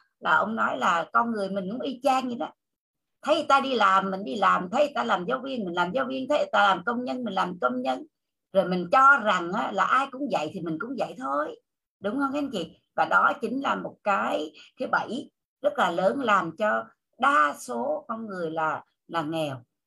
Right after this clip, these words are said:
và không dám suy nghĩ khác biệt. Và chính cái sự khác biệt nó mới đem lại sự giàu có. Đúng không các anh chị? Cái sự khác biệt, cái sự, cái sự đột phá trong tư duy nó mới đem lại cái sự giàu có. Còn tất cả,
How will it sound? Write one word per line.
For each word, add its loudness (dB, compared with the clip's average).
và 2
không 0
dám 4
suy -2
nghĩ 0
khác -2
biệt. -2
Và 0
chính 0
cái -2
sự -6
khác -2
biệt 0
nó -2
mới 4
đem 2
lại 0
sự -14
giàu 2
có. 6
Đúng -10
không -4
các 0
anh -4
chị? -4
Cái -6
sự -10
khác 0
biệt, -2
cái -6
sự, -10
cái -4
sự -8
đột 4
phá 4
trong 0
tư -6
duy -4
nó -2
mới 0
đem -2
lại 0
cái -10
sự -18
giàu 2
có. 2
Còn 4
tất 0
cả, -2